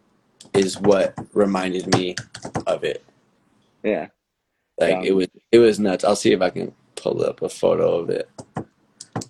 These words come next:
Speaker 2: One of those ones that just blow your mind. Like, <laughs> it's just
Speaker 1: Yeah, I
Speaker 2: really
Speaker 1: was just,
Speaker 2: happening.
Speaker 1: like, being there and being like, "Whoa." And then even seeing, like, um,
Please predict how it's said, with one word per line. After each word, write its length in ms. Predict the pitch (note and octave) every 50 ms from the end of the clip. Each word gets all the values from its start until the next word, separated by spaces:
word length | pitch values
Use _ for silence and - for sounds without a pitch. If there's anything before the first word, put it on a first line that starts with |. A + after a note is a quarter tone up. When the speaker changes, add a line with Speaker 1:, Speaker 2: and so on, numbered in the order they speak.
| _ -
Speaker 2:
One 200 | A2 A2+ A#2+ A#2+
of 60 | B2
those 180 | B2+ B2 A#2 B2+
ones 180 | B2 A#2+ A#2
that 140 | A2+ A2+ A2+
just 200 | A#2+ B2 - -
blow 180 | - A#2 A2 A2
your 160 | A2 G#2+ G2+
mind. 420 | G#2 G2 F#2+ F#2+ F#2 F2 F2+ F2 _ _ -
Like, 340 | - F#2 F#2 F#2+ - - -
<laughs> 220 | - A#3+ - -
it's 320 | - - - - - A#2+ A2+
just 120 | C3 D3+
Speaker 1:
Yeah, 140 | D3 C3 B2
I 60 | B2+
Speaker 2:
really 60 | C3+ C#3
Speaker 1:
was 60 | C3+ -
just, 180 | F#2+ - - -
Speaker 2:
happening. 260 | C3 C#3 C#3 C#3 - _ -
Speaker 1:
like, 100 | G2 F#2
being 340 | G#2+ A2+ A#2 A#2 A2+ A2 G2+
there 240 | G2+ G2 F#2 F#2
and 140 | F#2 F#2 F2+
being 300 | F2+ F#2+ F#2+ F#2+ F#2 F2+
like, 260 | F2 F2 E2+ E2+ E2 E2+ E2+
"Whoa." 440 | F2 F#2 F#2+ F#2+ F#2+ F#2+ F#2+ F#2+ F#2
And 120 | F#2 F#2 F#2
then 160 | F2+ F#2 - -
even 300 | A2+ A#2 G#2+ G#2+ G2 F#2+
seeing, 540 | - - - G2 F#2+ F#2 F#2 F2+ F2+ F2+
like, 320 | F#2 F2+ F2 F2 - - - - - - - - _ - -
um, 140 | - -